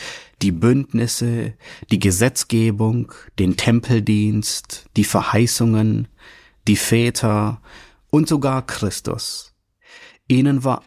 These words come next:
alles gegeben worden, alles, was in den Schriften des Alten Testaments enthalten war. Und die Führer Israels, die Priester, Schriftgelehrten, Pharisäer, Sadduzäer und die Ältesten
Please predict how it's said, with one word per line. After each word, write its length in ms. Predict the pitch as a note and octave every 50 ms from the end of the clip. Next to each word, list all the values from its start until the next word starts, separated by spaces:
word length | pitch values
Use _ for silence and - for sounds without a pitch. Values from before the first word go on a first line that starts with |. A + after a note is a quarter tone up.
| _ -
alles 440 | A#2 B2+ C3 A2 G2 F#2 - -
gegeben 500 | - F#2+ F#2 F#2+ F#2 F2+ F#2 F2+ F2 F#2
worden, 540 | F#2+ F2+ - G1+ - - - - - G#2+ - _ _ _ _ _ _ _ _ _
alles, 460 | - A2 A2 A#2+ C3+ C#3 C#3+ - - -
was 160 | A2+ - -
in 100 | A2 G2
den 140 | F#2+ F#2 -
Schriften 480 | - - A#2+ B2 A#2+ - - C3 G#2+
des 160 | F#2+ F#2 -
Alten 360 | - F2+ F2+ G2 G#2 - A#2+ A2
Testaments 800 | - A2+ G#2+ - - A2 G#2+ G#2+ G#2 G#2+ A2 G#2+ - - - -
enthalten 600 | - A2+ A2 - - - G2+ F#2+ - - - F2+ -
war. 380 | E2+ D#2+ E2 - - - - _ _ _ _ _ _ _ _ _ _ - - - - - - - - - _
Und 160 | - C3 -
die 60 | C3
Führer 400 | A#2 - D3+ C#3 B2+ - - -
Israels, 960 | - F3+ A#3 B3 - - - F#2+ F2+ F2 F2 F2+ G#2 C3 D3+ - - - - - - _ _ _ _ _ _ _ _ _ _ _ -
die 80 | - -
Priester, 800 | - - - - C3 C#3 C3 - - - A#2 A#2 A2+ A#2+ B2+ - - _ _ _ _ _
Schriftgelehrten, 960 | - - - G2+ A#2 B2 - - - A2 G#2+ A2 A2 G#2+ A2+ - - A#2 A#2
Pharisäer, 880 | A2 - - A2 G2+ G2+ F2+ F#2 F#2+ G2 G2+ G#2+ A2+ A#2 A#2 A#2 A#2+ B2
Sadduzäer 920 | A2+ G2+ G#2 G2+ G#2+ A#2 A#2+ A2+ - - - A2+ G#2+ G#2 G#2 G#2+ A2 G#2+ - -
und 180 | G#2 G2+ -
die 120 | G2 F#2+ -
Ältesten 800 | G2+ G#2+ A2+ A2+ - A#2+ - - - G#2 G2+ G#2 G#2 A2 -